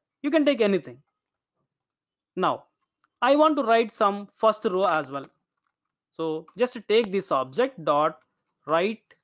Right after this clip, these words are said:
row, then again provide a list which consists of, suppose, serial number one, name, let's say some John, age, let's say twenty-three. Save it and run it.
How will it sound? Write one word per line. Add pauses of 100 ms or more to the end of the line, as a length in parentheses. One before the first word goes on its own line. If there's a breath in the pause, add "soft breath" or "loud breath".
(160)
row, (420)
then
again (260)
provide
a
list (300)
which
consists
of,
suppose,
serial
number
one, (760)
name,
let's
say
some (400)
John, (1500)
age,
let's
say
twenty-three. (460)
Save
it
and
run
it.